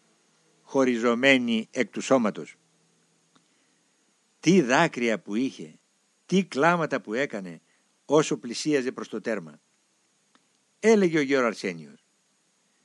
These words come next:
«Γιατί κλαις; Ακόμα κλαις; Αφού δεν επιτρέπεται από την υγεία σου».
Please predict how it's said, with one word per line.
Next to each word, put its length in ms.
«Γιατί 340
κλαις; 380
Ακόμα 440
κλαις; 380
Αφού 220
δεν 180
επιτρέπεται 540
από 140
την 140
υγεία 340
σου». 220